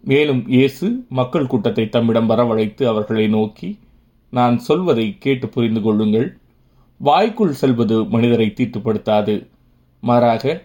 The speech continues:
வாயிலிருந்து வெளிவருவதே மனிதரை தீட்டுப்படுத்தும்" என்றார். பின்பு சீடர் அவரை அணுகி, "பரிசேயர் உம் வார்த்தையை கேட்டு மனவேதனை அடைந்தனர் என்பது உமக்கு தெரியுமா?" என்றனர். இயேசு மறுமொழியாக,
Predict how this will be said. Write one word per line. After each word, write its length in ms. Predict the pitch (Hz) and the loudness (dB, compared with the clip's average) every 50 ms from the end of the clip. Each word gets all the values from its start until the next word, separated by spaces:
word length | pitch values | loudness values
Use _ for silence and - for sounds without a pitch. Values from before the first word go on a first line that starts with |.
| - | -14
வாயிலிருந்து 680 | - 120 113 113 123 135 131 117 117 117 113 113 113 113 | -8 -2 0 2 2 2 2 0 0 0 0 0 -2 0
வெளிவருவதே 720 | 110 113 123 156 170 156 131 113 110 110 104 107 107 104 | 0 2 0 0 2 2 2 2 2 0 0 0 0 0
மனிதரை 440 | 107 107 110 110 110 107 107 101 - - | 0 0 0 0 0 -2 -2 -4 -4 -8
தீட்டுப்படுத்தும்" 680 | 139 135 135 135 107 110 104 98 - - 107 104 107 | -8 -6 -6 -8 -6 -6 -6 -8 -8 -8 -6 -4 -4
என்றார். 500 | 107 110 107 - 107 104 104 101 - - _ _ _ _ _ _ _ _ _ _ _ _ | -4 -4 -4 -2 0 -2 -2 -2 -4 -14 _ _ _ _ _ _ _ _ _ _ _ _
பின்பு 280 | 127 117 113 101 107 | -4 -4 -2 -2 -4
சீடர் 340 | - - 147 143 143 127 120 | -2 -2 0 2 2 2 2
அவரை 380 | - - 117 110 110 110 104 - | 0 0 0 2 2 0 0 0
அணுகி, 540 | - 113 110 113 110 104 - 139 170 - - _ _ _ _ - _ _ _ _ _ _ | 0 0 0 0 -2 -2 -4 -8 -10 -10 -14 _ _ _ _ -20 _ _ _ _ _ _
"பரிசேயர் 560 | 160 160 180 240 233 - 190 165 143 127 123 | 0 2 2 0 0 2 2 2 2 2 0
உம் 200 | - 131 127 123 | 0 0 0 2
வார்த்தையை 560 | 117 117 120 131 - - - 151 131 120 107 95 | 4 4 4 2 0 -2 -2 0 0 0 0 0
கேட்டு 460 | - 120 113 101 - - 113 104 101 | -2 -2 -2 -2 -4 -4 -4 -2 -2
மனவேதனை 680 | 107 110 110 123 135 139 131 113 101 104 110 110 104 - | 0 0 0 0 0 0 0 0 0 -2 -2 -2 -2 -4
அடைந்தனர் 600 | - 104 104 107 107 104 107 104 113 120 120 - | -4 -4 -2 0 0 0 0 0 0 0 -2 -4
என்பது 540 | - 110 107 107 107 104 95 104 101 101 - - | -6 -4 -2 -2 -2 -2 -2 -2 -4 -4 -8 -10
உமக்கு 320 | - 110 107 92 - - - | -10 -10 -10 -10 -12 -16 -10
தெரியுமா?" 600 | - 113 104 113 110 107 104 104 107 151 180 - - _ | -8 -4 -4 -2 0 2 2 0 0 -2 -6 -10 -12 _
என்றனர். 520 | 113 110 101 107 104 104 104 101 101 - _ _ _ _ _ _ _ _ _ _ _ _ _ _ _ _ _ _ | -8 -6 -6 -4 -4 -4 -4 -4 -6 -10 _ _ _ _ _ _ _ _ _ _ _ _ _ _ _ _ _ _
இயேசு 360 | - 120 120 135 131 - 131 117 | -2 0 0 0 0 0 0 0
மறுமொழியாக, 840 | 113 110 117 123 123 117 110 110 110 107 104 104 101 113 147 | 2 2 2 2 2 2 2 4 4 4 2 2 0 -4 -6